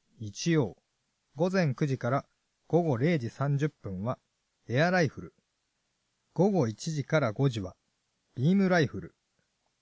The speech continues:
場所、中央区立総合スポーツセンター、中央区日本橋浜町、二の五十九の一。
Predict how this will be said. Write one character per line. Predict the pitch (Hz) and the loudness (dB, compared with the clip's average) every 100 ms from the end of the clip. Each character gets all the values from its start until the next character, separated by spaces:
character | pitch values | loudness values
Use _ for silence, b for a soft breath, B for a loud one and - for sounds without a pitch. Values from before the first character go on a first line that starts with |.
| _ _ _ _ _ | _ _ _ _ _
場 | 113 | -6
所、 | 110 123 117 _ _ _ _ _ _ _ | -4 -2 -4 _ _ _ _ _ _ _
中 | - 175 208 | -4 0 2
央 | 208 196 | 2 2
区 | 185 | 0
立 | 135 - 95 - | -2 -4 -14 -14
総 | - 147 185 | -6 -2 0
合 | 175 175 | 0 0
ス | 151 - | -2 -6
ポ | 180 | -4
ー | 185 | -4
ツ | - | -2
セ | 156 | -2
ン | 120 | -2
タ | 90 | -8
ー、 | 82 - _ _ _ _ _ _ | -14 -18 _ _ _ _ _ _
中 | - 170 | -4 0
央 | 214 180 | 0 0
区 | - 190 - _ _ _ 110 | -2 -12 -18 _ _ _ -12
日 | 107 | -6
本 | 139 190 180 | -2 0 0
橋 | 165 165 | 0 -4
浜 | 131 123 147 | -4 -2 -2
町、 | - 90 71 _ _ _ _ _ _ | -2 -8 -12 _ _ _ _ _ _
二 | 120 160 | -4 0
の | 180 107 | 0 -2
五 | 107 104 | -4 -6
十 | 120 170 | 0 0
九 | 160 170 135 | 0 -2 -2
の | 131 | -2
一。 | 107 - - | -4 -8 -14